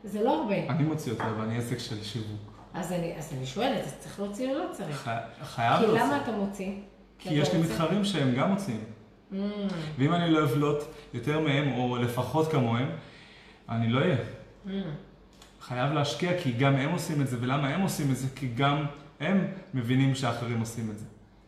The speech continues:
Speaker 1: הבנתי.
Speaker 2: זה שרשרת שמזינה את עצמה, והפלטפורמות שהכי מרוויחות מזה, זה גוגל ופייסבוק.
Speaker 1: וזה שווה.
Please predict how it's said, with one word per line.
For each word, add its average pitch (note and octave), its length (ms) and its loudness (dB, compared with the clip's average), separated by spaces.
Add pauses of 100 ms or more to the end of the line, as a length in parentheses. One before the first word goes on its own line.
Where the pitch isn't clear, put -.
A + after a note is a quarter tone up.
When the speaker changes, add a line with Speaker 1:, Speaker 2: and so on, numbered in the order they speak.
(140)
Speaker 1:
הבנתי. A#2+ 320 -4
Speaker 2:
זה - 160 -6
שרשרת D#3 600 0
שמזינה B2+ 540 2
את C#3 60 -2
עצמה, B2 340 -2
והפלטפורמות C#3 720 -4
שהכי C3 260 -4
מרוויחות A#2+ 560 -4
מזה, A2+ 220 -2
זה A2 120 -6
גוגל C#3 240 0 (100)
ופייסבוק. A#2 440 -6 (220)
Speaker 1:
וזה G3 240 -2
שווה. E3 300 -4